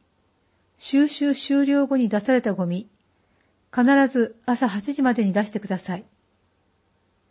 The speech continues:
決められたステーションに出してください。お住まいの地区以外のゴミステーションにゴミを出している人がいるという苦情が届いています。ゴミステーションは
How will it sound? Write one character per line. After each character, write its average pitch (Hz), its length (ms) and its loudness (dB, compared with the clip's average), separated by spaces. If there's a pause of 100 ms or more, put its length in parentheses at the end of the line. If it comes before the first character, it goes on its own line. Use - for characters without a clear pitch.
(180)
決 254 100 0
め 285 160 6
ら 285 120 4
れ 277 140 4
た 254 160 2
ス - 80 -18
テ 294 160 2
ー 285 40 0
シ 233 140 -4
ョ 208 40 0
ン 190 40 0
に 180 100 -2
出 202 140 -4
し 202 60 -16
て 202 100 -8
く - 80 -14
だ 165 120 -10
さ 180 180 -12
い。 190 100 -18 (1120)
お 226 120 0
住 285 200 -2
ま 285 120 4
い 196 80 2
の 190 340 0
地 - 120 -16
区 262 140 -2
以 247 120 2
外 240 220 2
の 185 180 0
ゴ 214 120 -2
ミ 247 140 2
ス - 80 -20
テ 254 140 0
ー 233 40 0
シ 220 140 -6
ョ - 20 -2
ン 165 140 -4
に 180 200 -8 (240)
ゴ 202 140 -2
ミ 277 160 4
を 240 60 0
出 240 160 0
し - 80 -16
て 240 80 -2
い 226 40 0
る 202 60 -2
人 202 160 -6
が 180 80 -2
い 180 80 -4
る 202 100 -6
と 196 120 -2
い 180 140 -2
う 170 100 -4
苦 - 240 -8
情 247 180 2
が 233 100 -2
届 226 260 -2
い - 40 -12
て 196 60 -6
い 151 60 -6
ま 156 120 -12
す。 - 260 -20 (1080)
ゴ 240 120 2
ミ 285 140 4
ス - 100 -8
テ 285 140 2
ー 277 40 2
シ 277 120 -4
ョ 196 60 0
ン 180 80 -2
は 190 220 -4